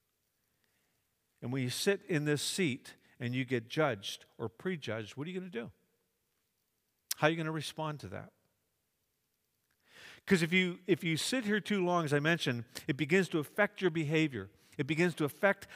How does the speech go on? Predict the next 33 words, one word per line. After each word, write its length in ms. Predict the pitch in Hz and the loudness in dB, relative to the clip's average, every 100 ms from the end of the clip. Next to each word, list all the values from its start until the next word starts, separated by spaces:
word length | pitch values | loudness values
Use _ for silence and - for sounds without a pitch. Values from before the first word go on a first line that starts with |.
| - | -2
how 180 | 185 180 | 2 4
you 160 | 165 | 2
see 200 | 143 185 | -2 -2
yourself. 480 | 170 147 - 120 101 _ - - - 127 | -2 -2 -2 -2 -4 _ -20 -18 -2 2
And, 180 | 165 - _ - | 2 0 _ 0
and 160 | 165 156 | 2 2
the 60 | |
choice 440 | - 214 254 214 - | 0 2 2 2 0
that 180 | 190 | -2
you 160 | 202 160 | 0 -2
have 340 | 143 190 185 | 0 2 2
when 140 | 160 151 | 2 0
you're 120 | 147 | 0
there 220 | 165 143 | 2 2
is 100 | 127 | 2
whether 180 | 139 156 | 0 0
you 160 | 147 143 | 0 -2
respond 920 | 127 113 - - 185 202 120 117 - _ _ _ _ _ _ _ - | -2 -4 -4 0 2 4 2 0 -8 _ _ _ _ _ _ _ -4
or 100 | 131 | 4
whether 220 | 151 156 | 4 6
you 100 | 151 | 4
react. 480 | 147 170 165 - - - | 4 4 2 0 -10 -4
And 140 | 139 139 | 0 2
your 120 | 202 | 0
temptation, 720 | - 214 202 202 208 208 185 | 0 -2 0 2 2 0 -2
the 100 | 113 | -2
strongest 520 | - - 175 180 175 | -4 -2 -2 -2 -4
temptation 520 | 180 170 175 175 170 | -4 -4 -2 -2 -2
inside, 360 | 139 - 156 120 - - | -4 2 2 2 -2 -6
is 100 | 131 | -4
gonna 180 | 156 135 | -2 -2
be 200 | 135 127 - - | 0 -2 -4 -4
react, 800 | 127 143 - 143 113 - - | -2 -2 0 -2 -2 -8 -18